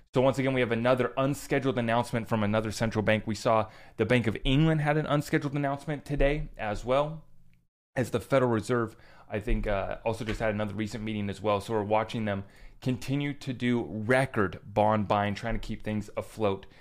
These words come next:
Continuing on, Peter Schiff, the thirty-year fixed mortgage rate is now at six point eight seven percent, its highest in twenty years. But as the Fed still has a lot more work to do on the rate hikes, the realization that inflation is here to stay has yet to set in.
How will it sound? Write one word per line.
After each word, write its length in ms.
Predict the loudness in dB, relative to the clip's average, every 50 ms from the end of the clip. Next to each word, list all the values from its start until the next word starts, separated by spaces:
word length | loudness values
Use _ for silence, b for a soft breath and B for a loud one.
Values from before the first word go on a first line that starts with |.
| B B B B B B -2
Continuing 400 | -2 0 4 4 4 4 6 4
on, 180 | 4 4 4 2
Peter 240 | 2 4 6 6 4
Schiff, 400 | 4 4 4 4 4 4 2 -2
the 100 | -2 -2
thirty-year 640 | -2 2 4 4 4 4 2 0 0 2 2 2
fixed 320 | 0 0 0 -2 -2 0 0
mortgage 300 | 0 0 0 0 0 0
rate 180 | 0 0 0
is 140 | 0 -4 -2
now 180 | 0 0 0 0
at 180 | 0 -2 -4
six 280 | -4 -4 -2 -2 -2 -2
point 240 | -4 -4 -4 -4 -2 0
eight 200 | -2 -2 -2 -4
seven 300 | -2 0 0 0 0 -2
percent, 440 | -4 -6 -2 0 0 0 0 0 -6 B B B B B B
its 140 | -4 -4 -4
highest 500 | -4 -2 0 2 2 2 0 -2 -6 -6 -6
in 100 | -6 -4
twenty 480 | -6 -6 -2 0 0 0 0 -2 -4 -4
years. 380 | -2 0 0 0 0 -2 -8 -14 B B B B B
But 100 | B 0
as 100 | 0 0
the 80 | 0 -2
Fed 260 | 0 4 2 2 2
still 220 | 2 0 0 2 2
has 160 | 2 0 0
a 60 | 0
lot 200 | 2 2 2 2
more 140 | 2 0 2
work 160 | 2 0 -2
to 80 | -2 -2
do 140 | 0 2 2
on 100 | 2 2
the 80 | 0
rate 200 | 0 0 -2 -2
hikes, 320 | 0 0 0 0 0 -6 -16 B B B B B
the 80 | 0 4
realization 640 | 6 6 6 6 4 2 4 2 2 2 2 0 0
that 160 | 0 0 -2
inflation 500 | -4 -4 -2 0 0 0 2 0 -2 -2
is 120 | -2 -4
here 160 | -2 -2 0 0
to 80 | 0
stay 300 | -2 -2 0 0 2 2
has 180 | 2 0 0 2
yet 200 | 2 2 2 0
to 60 | -6
set 280 | -10 -4 -2 -2 -2 -2 -2
in. 280 | -2 -2 -2 -2 -4